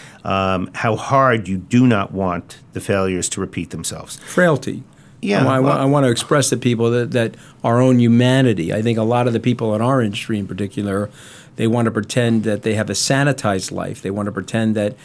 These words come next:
Speaker 2: geez, they didn't really have a lot of mistakes or they get things right. I find people that make a lot of money sometimes think they're experts in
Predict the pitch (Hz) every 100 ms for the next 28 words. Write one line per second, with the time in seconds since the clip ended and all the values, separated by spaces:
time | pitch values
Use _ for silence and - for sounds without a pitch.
0 | - - 135 120 127 123 127 127 120 113
1 | 107 101 98 98 - 95 90 - 104 107
2 | 104 123 - 113 101 - 98 92 95 -
3 | - - 131 120 135 135 123 113 110 113
4 | 107 110 110 104 113 135 135 113 113 107
5 | 110 104 - 104 113 - 117 - - 107
6 | 107 104